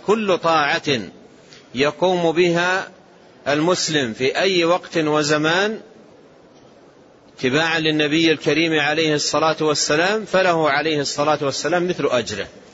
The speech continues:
فله عليه الصلاة والسلام مثل أجره، لأنه رغب في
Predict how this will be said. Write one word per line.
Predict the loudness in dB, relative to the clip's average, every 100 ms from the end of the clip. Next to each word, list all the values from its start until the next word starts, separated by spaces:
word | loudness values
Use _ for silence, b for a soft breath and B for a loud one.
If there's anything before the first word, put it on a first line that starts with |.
| -20 -20 -20 -20 -20 -20 -20 -20 -20 -20 -20 -10 -4
فله | -2 0 0
عليه | 0 0 -2
الصلاة | -2 0 0 0 0
والسلام | -2 0 0 0 -2 -2 -2
مثل | 2 2
أجره، | 2 2 0 0 -2 -6 -16 -20 -20 -20 -20 -20 -20 -20 -20 -8
لأنه | -4 -2 0 0
رغب | -2 0 0 0
في | 0 -2 -4